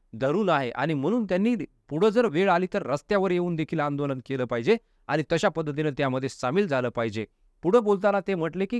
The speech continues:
काही संघटनांनी आमच्यासोबत दगाफटका केलेला आहे, ते सरकारला सामील झालेले आहेत. त्याचबरोबर त्यांनी सरकारची चापलुसी करायला सुरुवात केलेली आहे. आपण मागच्या वर्षी पाहिलेलं आहे की याच्यातून जो संप झाला त्या संपामध्ये काही संघटना ज्या आहेत त्या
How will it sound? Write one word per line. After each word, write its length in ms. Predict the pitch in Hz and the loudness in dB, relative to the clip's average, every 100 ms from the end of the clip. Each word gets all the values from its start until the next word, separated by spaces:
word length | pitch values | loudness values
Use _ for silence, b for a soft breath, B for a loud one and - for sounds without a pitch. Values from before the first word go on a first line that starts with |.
| - | -4
काही 240 | - 226 240 | 0 2 2
संघटनांनी 800 | 208 185 175 185 170 160 208 247 _ - | 0 0 0 0 -2 0 -2 -4 _ -6
आमच्यासोबत 680 | 131 156 160 196 - 165 196 | -2 0 2 2 2 0 0
दगाफटका 680 | 123 139 214 - 156 - 139 | 0 0 2 0 -6 -2 -2
केलेला 320 | - 127 139 | -2 -2 0
आहे, 80 | 170 220 | 0 -2
ते 80 | |
सरकारला 580 | - - 143 - 214 214 | -4 -2 -2 2 2 2
सामील 320 | - 147 139 | -2 -2 -2
झालेले 320 | 127 123 127 135 | -2 -2 -2 0
आहेत. 160 | 196 - _ _ - | 0 -2 _ _ 2
त्याचबरोबर 520 | 175 196 180 190 190 | 4 4 0 0 -2
त्यांनी 280 | - 175 202 | 0 0 0
सरकारची 520 | - 143 170 160 185 - | -2 -2 -2 -2 -8 -2
चापलुसी 460 | 139 127 226 - 254 | 0 0 0 -2 2
करायला 320 | 196 170 147 | 2 2 0
सुरुवात 320 | 147 131 123 - | 0 0 0 -2
केलेली 260 | 123 117 | -4 -2
आहे. 100 | 113 | -4
आपण 300 | 110 131 240 | -2 -2 0
मागच्या 360 | 208 160 - 190 | 2 0 0 0
वर्षी 220 | 185 - | 0 -2
पाहिलेलं 400 | 151 139 139 135 | 0 0 0 0
आहे 160 | 135 202 _ _ - | 0 -2 _ _ -2
की 140 | 196 | 2
याच्यातून 580 | 139 131 185 226 180 120 | 2 2 2 2 0 2
जो 120 | 180 | 0
संप 360 | 151 151 170 226 | 2 0 2 2
झाला 260 | 147 147 | 2 2
त्या 120 | 170 185 | 2 -2
संपामध्ये 560 | 143 139 160 156 170 | -2 -2 -2 -2 -2
काही 220 | - 160 | -2 -4
संघटना 560 | 160 143 131 147 175 165 | -2 -4 -2 -2 0 0
ज्या 180 | 143 135 | 0 -2
आहेत 140 | 135 - | -2 -2
त्या 140 | 165 | 0